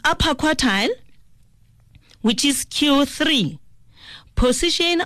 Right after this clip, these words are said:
after third quarter, appearing as the median of the second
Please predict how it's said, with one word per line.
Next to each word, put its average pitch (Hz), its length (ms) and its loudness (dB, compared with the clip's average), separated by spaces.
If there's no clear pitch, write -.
after 254 540 -2
third - 640 -2
quarter, 285 480 -2
appearing 247 540 0
as 240 140 0
the 208 100 0
median 214 600 2
of 233 200 0
the 233 60 -2
second 220 640 0